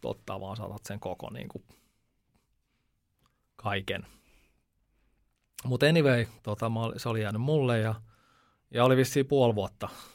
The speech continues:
vähän yli. Ja tota, mä olin Jenke-, ei, tuolla, tota, Pietarissa tekemässä semmoista jälkkäri-, jälkkäri-, tota,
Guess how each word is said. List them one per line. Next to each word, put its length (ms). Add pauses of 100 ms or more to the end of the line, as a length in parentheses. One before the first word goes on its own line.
(400)
vähän 260
yli. 200 (960)
Ja 160
tota, 240
mä 100
olin 220
Jenke-, 500
ei, 140
tuolla, 320 (320)
tota, 280 (440)
Pietarissa 420
tekemässä 340
semmoista 240
jälkkäri-, 440 (840)
jälkkäri-, 500
tota, 280